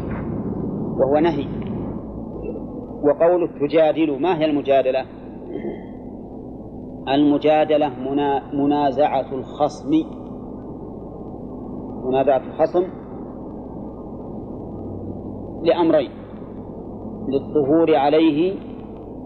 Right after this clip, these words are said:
وإبطال حجته، للظهور عليه وإبطال حجته، هذه هي المجادلة. تنازع خصمك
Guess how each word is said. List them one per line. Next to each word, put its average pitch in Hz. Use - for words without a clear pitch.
وإبطال 143
حجته، -
للظهور 131
عليه 135
وإبطال 135
حجته، 131
هذه 147
هي 139
المجادلة. 127
تنازع 147
خصمك 165